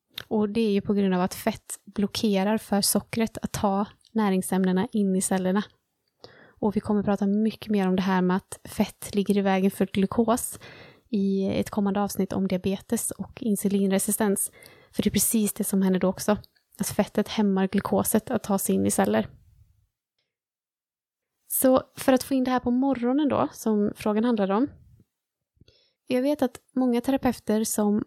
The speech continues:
arbetat med M M:s info länge säger att man ska ta sin B tolv, zink, silver och jod, om man nu tar de tillskotten, eh, tio till femton minuter efter sitt citronvatten.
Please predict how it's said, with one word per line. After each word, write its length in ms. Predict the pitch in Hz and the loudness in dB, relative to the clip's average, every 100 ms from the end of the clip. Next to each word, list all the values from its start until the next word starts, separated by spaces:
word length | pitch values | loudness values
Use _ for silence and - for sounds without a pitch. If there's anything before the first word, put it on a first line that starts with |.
| - | 0
arbetat 520 | 220 214 208 226 - | 0 0 -2 -2 0
med 120 | 233 | 2
M 140 | 214 | 2
M:s 200 | 208 202 | 2 0
info 280 | - 202 - | 0 -2 0
länge 440 | 202 220 208 220 294 - - - - - _ - | 0 2 2 2 0 -6 -20 -20 -20 -20 _ -4
säger 340 | 247 214 208 - | 0 2 2 2
att 140 | 208 | 0
man 140 | 214 | 0
ska 140 | 202 214 | -2 -4
ta 260 | - 214 | -2 -2
sin 440 | 208 - 202 196 202 220 | 0 0 0 2 0 -2
B 160 | 247 | -2
tolv, 340 | - - 262 311 - - - _ | -2 -2 0 -2 -6 -20 -20 _
zink, 600 | - - 226 240 - - - _ _ _ | -6 0 0 0 -4 -14 -16 _ _ _
silver 680 | - - 214 196 196 196 202 - - | -4 0 0 0 0 0 0 -4 -4
och 320 | 208 - - | -4 -4 -2
jod, 380 | 220 247 302 392 - - _ _ _ _ | 0 2 0 -4 -10 -14 _ _ _ _
om 160 | 214 | 0
man 120 | 202 196 | 2 2
nu 80 | |
tar 160 | 208 214 | 2 0
de 120 | 214 | 2
tillskotten, 440 | 220 226 214 240 269 _ - - - - _ _ - | 0 -2 -2 -2 -4 _ -20 -20 -20 -20 _ _ -2
eh, 140 | 208 | -2
tio 320 | - 269 254 | 0 0 0
till 140 | 254 254 | 0 -2
femton 440 | 277 214 - 202 | 0 0 0 2
minuter 340 | 202 196 - - | 2 0 -2 -2
efter 500 | - - - - 277 302 - - - | -2 -2 -4 -2 0 -2 -12 -20 -2
sitt 180 | 262 | 0
citronvatten. 640 | 247 - 247 208 - 226 | 0 0 0 0 0 0